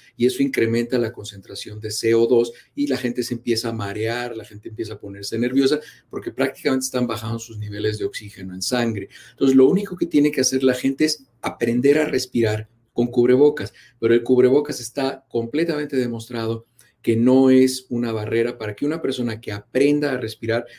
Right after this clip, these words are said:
probablemente tendrían que repasar su mecánica ventilatoria, ventilatoria, y voy a hacer otro comercial.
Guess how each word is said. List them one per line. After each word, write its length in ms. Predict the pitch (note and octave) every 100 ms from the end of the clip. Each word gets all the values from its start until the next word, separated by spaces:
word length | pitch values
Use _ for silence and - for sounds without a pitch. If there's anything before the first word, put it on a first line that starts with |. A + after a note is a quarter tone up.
| - _
probablemente 480 | B2+ C3+ D#3+ D#3+ D#3
tendrían 440 | C#3 A#2+ B2+ C3
que 120 | C3 B2+
repasar 440 | A2+ A2 G#2+ B2+
su 220 | - B2
mecánica 640 | A2 G#2 - A2+ A#2 - A2+
ventilatoria, 640 | A#2 B2+ B2 C3+ D3+ C#3+ - _
ventilatoria, 640 | A#2 A#2 B2 B2+ D3+ D3+ -
y 80 | G#2+
voy 220 | G2+ A2
a 40 |
hacer 200 | A2 A2
otro 200 | A2 F#2
comercial. 460 | - A#2 - C#3+